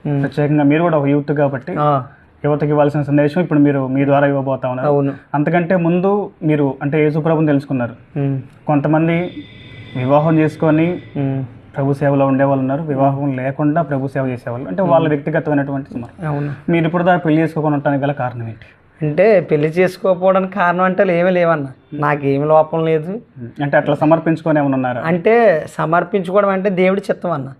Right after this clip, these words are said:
Speaker 2: ఉమ్.
Speaker 1: దేవుడి చిత్తం జరుగుతుంది. ఇప్పుడు ఒక విశ్వాస దగ్గరికి వెళ్ళి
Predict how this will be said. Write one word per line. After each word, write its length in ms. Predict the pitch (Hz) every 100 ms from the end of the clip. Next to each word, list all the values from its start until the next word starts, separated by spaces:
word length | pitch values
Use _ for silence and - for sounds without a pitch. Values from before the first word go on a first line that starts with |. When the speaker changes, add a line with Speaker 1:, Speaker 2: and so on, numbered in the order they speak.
| _ -
Speaker 2:
ఉమ్. 120 | 131 120 - - - -
Speaker 1:
దేవుడి 320 | 143 160 170
చిత్తం 340 | 170 - 208 175
జరుగుతుంది. 440 | 165 165 147 139 156
ఇప్పుడు 500 | 147 156 196 160 120 - _ _ _ _ _ - -
ఒక 120 | - 180
విశ్వాస 400 | 160 - 196 190
దగ్గరికి 360 | 185 185 165
వెళ్ళి 420 | 165 156 185 -